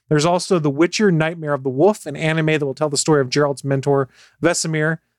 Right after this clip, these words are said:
The second series of The Witcher is also getting ready to resume production soon. We don't know exactly when. It's all on pause due to the novel coronavirus pandemic. There's also no posted release date for Blood Origin, nor the Nightmare of the Wolf anime,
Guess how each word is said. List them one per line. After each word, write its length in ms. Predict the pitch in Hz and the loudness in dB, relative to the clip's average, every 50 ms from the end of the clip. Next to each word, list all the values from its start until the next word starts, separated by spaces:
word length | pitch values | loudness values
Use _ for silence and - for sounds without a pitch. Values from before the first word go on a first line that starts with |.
| _ _ | _ _
The 80 | - 147 | -4 -4
second 380 | 143 - - 220 208 - 202 180 | 0 2 2 0 0 0 -2 0
series 300 | - - 185 170 156 151 | 2 2 2 2 2 0
of 60 | 147 | 0
The 60 | 143 | 2
Witcher 260 | 139 160 151 - 175 | 0 0 2 2 0
is 120 | 170 170 - _ - | -2 -2 -4 _ 0
also 320 | 208 214 226 214 - 240 | 2 2 2 0 0 0
getting 240 | 190 214 202 208 196 | 2 4 4 4 4
ready 180 | 175 175 175 | 4 2 2
to 80 | 170 175 | 2 2
resume 300 | 170 151 139 151 165 165 | 2 2 2 2 2 0
production 720 | 160 - 170 139 147 147 147 - - - - 156 151 151 - - _ _ _ _ _ _ _ | 0 -2 -2 0 2 0 0 -2 -4 -4 -2 0 0 0 -2 -6 _ _ _ _ _ _ _
soon. 640 | - - - - - - 233 202 165 131 120 - 123 113 | -4 -2 0 0 2 4 4 4 2 0 -4 -8 -12 -6
We 120 | 120 139 160 | -4 0 0
don't 200 | 185 202 196 185 | 0 0 0 -2
know 120 | 190 190 | -2 -2
exactly 360 | 185 170 180 185 185 - 180 | 0 0 0 -2 0 0 -2
when. 240 | 165 151 151 151 151 | 0 2 2 2 0
It's 140 | 147 131 - | -2 -2 0
all 180 | 147 151 156 | 0 2 2
on 160 | 156 160 160 151 | 2 0 -2 -4
pause 380 | - - - 143 139 139 135 127 | -8 -8 -4 -2 0 0 -2 -2
due 180 | 123 - 139 135 | 0 0 2 2
to 60 | 135 | 4
the 140 | 131 139 127 | 2 2 2
novel 420 | 131 131 131 131 120 139 135 131 | 2 2 0 2 2 2 0 0
coronavirus 680 | - - - 139 127 127 123 110 - 120 123 127 123 - | -2 -4 -4 -2 -2 -2 -2 -2 -2 -2 -2 -4 -6 -6
pandemic. 560 | - 135 127 123 156 170 160 139 - - _ _ _ _ _ _ _ _ _ _ - | -6 -6 -2 0 0 0 0 -2 -6 -10 _ _ _ _ _ _ _ _ _ _ -2
There's 200 | 147 143 131 156 | 0 0 2 2
also 500 | 160 156 - - 170 156 156 151 143 - _ _ _ _ _ - | 0 0 0 0 2 2 2 2 0 -4 _ _ _ _ _ 0
no 140 | 160 160 147 | 0 0 2
posted 360 | 120 160 165 160 - - 147 | 0 0 0 0 -2 0 0
release 260 | 143 147 160 160 - | 2 2 2 2 2
date 200 | - - 151 147 | 2 2 2 2
for 100 | 123 139 | 2 0
Blood 240 | 123 131 147 147 139 | 0 2 2 2 2
Origin, 580 | 147 143 139 143 139 135 147 147 139 135 127 135 | 2 2 2 0 0 0 0 0 0 0 0 0
nor 200 | 147 156 151 151 | 2 2 2 0
the 80 | 143 | 0
Nightmare 340 | 139 143 143 147 147 139 135 | -2 -2 -4 -4 -4 -2 -4
of 80 | 135 123 | -2 -2
the 60 | 131 | -2
Wolf 240 | 123 135 139 127 - | 0 0 0 0 -2
anime, 520 | 135 131 131 127 127 123 127 127 127 123 | -2 -2 0 0 0 0 0 0 0 -2